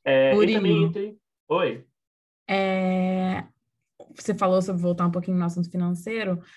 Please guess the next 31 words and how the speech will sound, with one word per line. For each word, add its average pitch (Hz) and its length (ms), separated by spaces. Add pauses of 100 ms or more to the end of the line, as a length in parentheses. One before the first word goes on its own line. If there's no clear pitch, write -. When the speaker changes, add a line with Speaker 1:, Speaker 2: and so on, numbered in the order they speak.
(160)
Speaker 2:
É, 180 80
a 180 40
gente 190 200
Speaker 1:
Uhum. 233 60
Speaker 2:
recebeu 202 220
uma 185 140
pergunta 185 340
aqui 180 120
no 175 100
chat 214 340
do 196 140
João. 190 500 (380)
Ele 220 200
perguntou, 226 800
eu - 80
não 196 80
sei 226 120
se 226 60
a 247 40
gente 233 160
vai 214 80
ter 208 80
uma 208 120
resposta, 196 640
assim, 180 520
certinha, 196 540
redondinha 196 480
pra 190 120
dar 185 140
pra 214 160
ele, 165 260